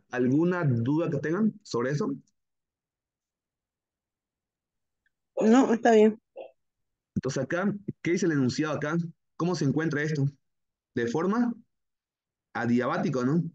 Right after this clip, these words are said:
Speaker 1: Si esto es adiabático, ¿de cuánto vale el calor? Cero, ¿no? ¿Qué hago acá? ¿Qué es precio? Calor, cero, ¿no?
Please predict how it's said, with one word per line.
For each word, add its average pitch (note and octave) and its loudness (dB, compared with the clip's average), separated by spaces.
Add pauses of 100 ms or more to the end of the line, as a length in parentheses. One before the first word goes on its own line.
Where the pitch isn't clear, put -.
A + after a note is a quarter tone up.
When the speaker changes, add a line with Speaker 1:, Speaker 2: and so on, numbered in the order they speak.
(440)
Speaker 1:
Si C#3+ 0
esto G3+ 0
es F#3+ -2
adiabático, D#3 -2
¿de C3+ 0
cuánto E3 -2
vale D#3+ -2
el B2 -2
calor? D3 -4 (1200)
Cero, E3+ -2
¿no? D3+ 0 (840)
¿Qué D3+ -2
hago E3 -2
acá? D3 -4
¿Qué D#3+ 0
es D3+ -2
precio? D#3 -2 (760)
Calor, E3 0 (640)
cero, D#3+ -2
¿no? D3 0